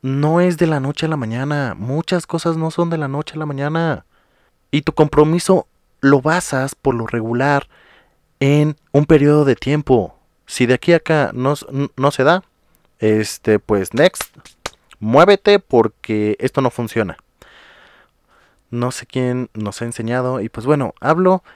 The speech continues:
eh, muy desde mi perspectiva mexicana. No sé s-, si en el país donde me estás escuchando pasa esto, pero si pasa,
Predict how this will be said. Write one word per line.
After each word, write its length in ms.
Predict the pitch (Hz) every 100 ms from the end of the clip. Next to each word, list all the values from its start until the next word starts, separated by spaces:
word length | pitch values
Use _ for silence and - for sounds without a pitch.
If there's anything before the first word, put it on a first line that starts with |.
| _ _ _ _ -
eh, 220 | 131 127 123
muy 640 | 135 127 151 156 156 151
desde 1000 | 127 117 113 110 - 113 110 107 107 107 - -
mi 300 | 117 135 143
perspectiva 840 | - 135 - 131 - 120 120 123 -
mexicana. 840 | 117 107 - 110 - 127 107 78 _ _ _ _
No 260 | 101 104 120
sé 200 | - 120
s-, 200 | - -
si 460 | - - 107 107 -
en 160 | 113 107
el 80 |
país 320 | 104 110 117 123
donde 240 | 110 104
me 100 | 101
estás 220 | - 123
escuchando 580 | 135 - 147 131 131 131 _ - _ _
pasa 380 | 156 160 170 170
esto, 380 | 175 - 110 -
pero 180 | - 113
si 160 | 113 139
pasa, 480 | - 170 - 185